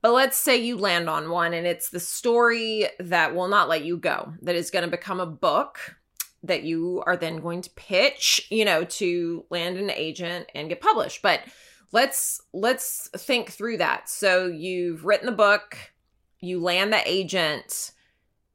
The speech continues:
you get the book deal, whatever, you know, type of book deal would be your dream book deal or with a certain publisher. And now you're gonna be published and your book's coming out next year, let's say, or twenty twenty-four. How,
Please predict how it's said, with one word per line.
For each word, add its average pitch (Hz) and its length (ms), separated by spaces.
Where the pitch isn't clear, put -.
you 196 220
get 202 500
the 190 180
book 175 300
deal, 165 340
whatever, 175 600
you 185 120
know, 147 120
type 185 340
of 220 160
book 175 220
deal 160 600
would 170 240
be 165 200
your 156 160
dream 160 400
book 269 260
deal 233 320
or 185 80
with 156 180
a 160 60
certain 151 400
publisher. 156 1040
And 220 120
now 190 180
you're 202 160
gonna 175 140
be 170 100
published 151 560
and 147 300
your 151 100
book's 156 240
coming 170 260
out 151 200
next - 320
year, - 280
let's - 240
say, 123 280
or 151 300
twenty 202 240
twenty-four. 160 580
How, 277 920